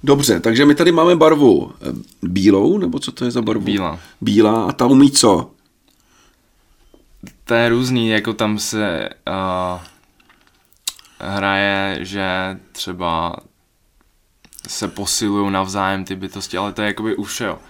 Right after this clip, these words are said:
Speaker 1: Aha.
Speaker 2: Ale jde spíš o to, že každý balíček má jiný princip.
Speaker 1: Ano.
Speaker 2: A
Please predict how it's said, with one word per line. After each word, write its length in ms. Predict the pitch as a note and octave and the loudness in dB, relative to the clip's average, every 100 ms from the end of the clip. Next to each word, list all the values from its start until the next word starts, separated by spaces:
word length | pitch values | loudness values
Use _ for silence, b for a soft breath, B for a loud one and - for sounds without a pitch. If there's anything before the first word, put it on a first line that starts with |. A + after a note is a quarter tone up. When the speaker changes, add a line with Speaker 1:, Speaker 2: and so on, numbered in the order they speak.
| - | -8
Speaker 1:
Aha. 360 | G2+ G#2 A#2+ B2 | -2 0 2 2
Speaker 2:
Ale 420 | G#2+ A2+ G#2+ G#2 G2 | 0 2 2 0 -2
jde 160 | G#2+ | -6
spíš 300 | G2+ - G#2 | -8 -10 -10
o 120 | G#2 | -10
to, 140 | G2+ G#2 | -10 -8
že 180 | G#2+ G#2 | -8 -6
každý 600 | G#2+ G2 - - G2 G2 | -6 -8 -10 -8 -8 -6
balíček 440 | F#2+ F#2+ - F#2+ | -6 -8 -8 -10
má 180 | G2+ F#2+ | -6 -6
jiný 260 | F#2+ F#2+ F#2+ | -6 -8 -8
princip. 600 | - F2+ F2 - B2+ - _ - A2 | -8 -10 -10 -10 -12 -12 _ -8 -2
Speaker 1:
Ano. 420 | G#2+ F#2+ F2 C#3 - - b b b b | 0 0 -2 -6 -14 -20 b b b b
Speaker 2:
A 460 | F#2+ F#2+ F#2 F2+ | 0 2 4 0